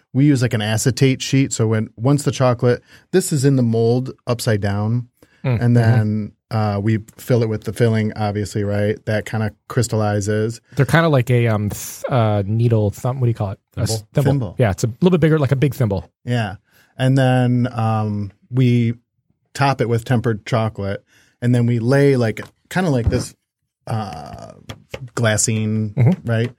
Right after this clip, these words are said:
Speaker 3: Mm.
Speaker 1: Um, on top of it, and then I take, like, a scraper and we, we smooth it out.
Speaker 2: Mm-hmm.
Speaker 1: What it does is, this is really clean and nice,
Speaker 2: Yeah.
Speaker 1: shiny,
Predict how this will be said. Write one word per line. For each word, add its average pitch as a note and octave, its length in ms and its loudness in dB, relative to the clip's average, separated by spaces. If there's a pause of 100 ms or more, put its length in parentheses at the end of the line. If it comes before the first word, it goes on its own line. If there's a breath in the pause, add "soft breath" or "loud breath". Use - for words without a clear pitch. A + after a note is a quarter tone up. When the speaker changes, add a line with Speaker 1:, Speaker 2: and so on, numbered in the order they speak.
Speaker 3:
Mm. - 520 -8
Speaker 1:
Um, A#2+ 280 2
on C3 220 0
top C3+ 300 0
of A2+ 120 0
it, A2 260 0
and A#2 160 -2
then A#2 100 2
I A2 80 0
take, A#2 220 -2
like, A2 120 -2
a G#2+ 40 -8
scraper D#3+ 400 0
and G#2+ 80 0
we, A2 120 -2 (220)
we A2+ 180 -4
smooth B2 360 2
it A2 100 2
out. G#2+ 240 0
Speaker 2:
Mm-hmm. A#2 80 -4
Speaker 1:
What B2+ 100 2
it B2 100 -2
does C#3 280 2
is, A2 260 -2 (540 soft breath)
this D#3 200 2
is A#2+ 220 2 (120)
really B2+ 400 4
clean C3 360 0
and A2+ 140 2
nice, B2 560 0 (240)
Speaker 2:
Yeah. - 60 -12 (140)
Speaker 1:
shiny, A2+ 640 0